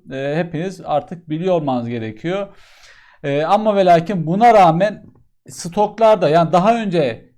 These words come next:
ülkemizde, ülkemizin ticari, e, faaliyetleri sonucu ithal etmiş olduğu ürünler illaki elinde mevcut. Daha önce alıyorlar, toplu alıyorlar çünkü. Yani ben buradan bir tane laptop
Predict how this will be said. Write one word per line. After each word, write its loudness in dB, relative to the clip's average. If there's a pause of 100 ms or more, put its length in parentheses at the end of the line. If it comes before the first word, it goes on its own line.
ülkemizde, -6
ülkemizin -8
ticari, 0
e, -8
faaliyetleri 0
sonucu -8
ithal -6
etmiş -8
olduğu -6
ürünler -4
illaki -2
elinde -6
mevcut. -2 (600)
Daha 2
önce -2
alıyorlar, 2 (180)
toplu -4
alıyorlar -2
çünkü. -12 (840)
Yani -2 (300)
ben 2
buradan 0
bir -10
tane 0
laptop 0